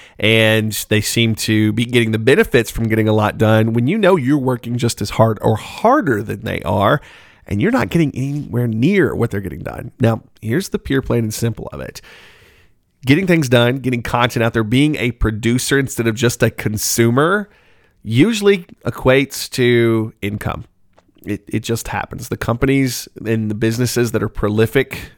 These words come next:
and put out content, even if they only have one product to sell, the ones that can really get themselves out there a lot and be active and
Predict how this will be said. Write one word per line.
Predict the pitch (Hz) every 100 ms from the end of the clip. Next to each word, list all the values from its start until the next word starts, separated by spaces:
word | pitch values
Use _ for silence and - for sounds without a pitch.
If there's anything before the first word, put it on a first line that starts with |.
| _
and | 113 113 110 110 110 - -
put | 123
out | 113 -
content, | - 117 - 139
even | 151
if | 123
they | 120
only | 123
have | 113 110
one | 110 131
product | 120 123 101
to | -
sell, | - 104
the | 107
ones | 123 151 135
that | 139
can | 120 127
really | 139 139
get | 131 131
themselves | 117 - 113 -
out | 110 -
there | 110
a |
lot | 107 107 110
and | 107
be | 117 -
active | 123 131 - 104 110 - - - - - _
and | - 127 131 135 131